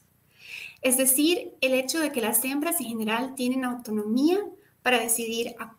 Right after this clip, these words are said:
cuáles machos permitirles la fecundación de sus valiosos óvulos. Y para mí no hay una manera más agradable de experimentar estas preferencias sexuales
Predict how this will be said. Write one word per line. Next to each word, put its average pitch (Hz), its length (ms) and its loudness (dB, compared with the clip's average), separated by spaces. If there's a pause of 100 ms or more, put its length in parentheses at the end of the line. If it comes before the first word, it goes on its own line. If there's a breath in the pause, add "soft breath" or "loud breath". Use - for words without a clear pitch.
cuáles 330 400 2
machos 262 480 -2
permitirles 320 920 -2
la 240 160 -4
fecundación 262 960 -2
de 214 100 2
sus 220 220 0
valiosos 190 480 -2
óvulos. - 560 -8 (640 loud breath)
Y 285 80 0
para 247 220 2
mí 254 180 2
no 285 80 0
hay 294 100 4
una 294 140 4
manera 247 460 0
más 240 280 -2
agradable 262 840 0
de 220 340 -4
experimentar 220 760 -2
estas 311 280 0
preferencias 277 540 0
sexuales 247 540 0